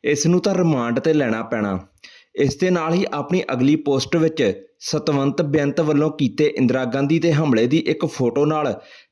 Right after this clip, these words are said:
ਕੁਲਵਿੰਦਰ ਕੌਰ ਦੀ ਫੋਟੋ ਸ਼ੇਅਰ ਕਰਦੇ ਹੋਏ ਲਿਖਿਆ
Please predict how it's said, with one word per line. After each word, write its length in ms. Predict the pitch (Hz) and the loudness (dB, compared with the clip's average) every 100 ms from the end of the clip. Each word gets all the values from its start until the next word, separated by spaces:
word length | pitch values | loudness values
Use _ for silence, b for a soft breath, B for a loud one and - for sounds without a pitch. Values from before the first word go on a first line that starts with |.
| - | 0
ਕੁਲਵਿੰਦਰ 420 | 151 147 143 175 | 2 2 2 0
ਕੌਰ 300 | 175 170 165 | -2 -2 0
ਦੀ 120 | 185 | -2
ਫੋਟੋ 340 | - 156 170 | 0 0 0
ਸ਼ੇਅਰ 280 | 160 143 160 | 0 2 0
ਕਰਦੇ 360 | - 160 120 151 | -2 -6 -2 2
ਹੋਏ 140 | 165 | 2
ਲਿਖਿਆ 560 | 127 110 - 165 110 | 2 0 0 -2 -2